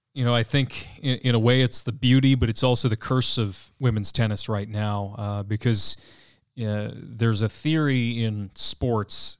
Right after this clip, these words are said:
in sports business, that, um, you watch for the uncertainty of the outcome, but you also watch because you want to see a winner and you want to see greatness. And we're lacking Naomi Osaka. We're lacking Simona Halep. I mean, every-,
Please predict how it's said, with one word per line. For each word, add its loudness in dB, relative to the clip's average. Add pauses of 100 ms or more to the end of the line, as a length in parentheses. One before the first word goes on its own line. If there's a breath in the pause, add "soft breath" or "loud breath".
in -10
sports -8
business, 0
that, 0 (140)
um, -4 (680)
you -2
watch 0
for -4
the 2
uncertainty 0
of 0
the 0
outcome, 0
but -2
you -2
also 0
watch -2
because -6
you -4
want -2
to -6
see -4
a -4
winner -2
and -12
you -8
want -6
to -8
see -8
greatness. -4 (520 loud breath)
And -4
we're -2
lacking 0
Naomi 0
Osaka. -4
We're -8
lacking -2 (240 loud breath)
Simona -2
Halep. 0
I -20
mean, 2
every-, 2